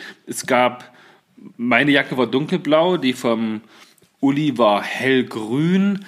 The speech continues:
Steffen war eher so bräunlich, die anderen,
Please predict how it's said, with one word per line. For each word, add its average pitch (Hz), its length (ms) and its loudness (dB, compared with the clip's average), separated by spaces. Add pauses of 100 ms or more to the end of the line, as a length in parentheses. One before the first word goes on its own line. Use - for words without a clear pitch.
(140)
Steffen 151 440 -2
war 131 120 0
eher 117 140 -2
so 117 160 -4
bräunlich, 180 960 0 (340)
die 180 120 0
anderen, 139 260 0